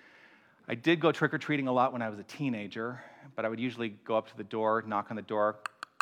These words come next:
"Trick or treat," and they would open the door and they'd go, "You're grown up." But I don't wanna be.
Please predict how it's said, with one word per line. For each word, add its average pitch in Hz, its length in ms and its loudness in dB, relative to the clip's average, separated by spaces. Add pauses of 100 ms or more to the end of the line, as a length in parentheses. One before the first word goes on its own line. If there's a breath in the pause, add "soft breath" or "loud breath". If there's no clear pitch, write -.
(200)
"Trick 185 180 -2
or 208 60 -2
treat," 170 300 0
and 123 80 -4
they 120 60 0
would 113 120 0
open 113 140 -2
the 113 60 -4
door 113 140 2
and 110 100 0
they'd 104 80 -6
go, 98 240 0 (840)
"You're 127 140 -2
grown 120 240 0
up." 107 240 0 (2750 loud breath)
But 196 120 4
I 202 60 0
don't 208 160 -4
wanna 277 220 -4
be. 143 240 -14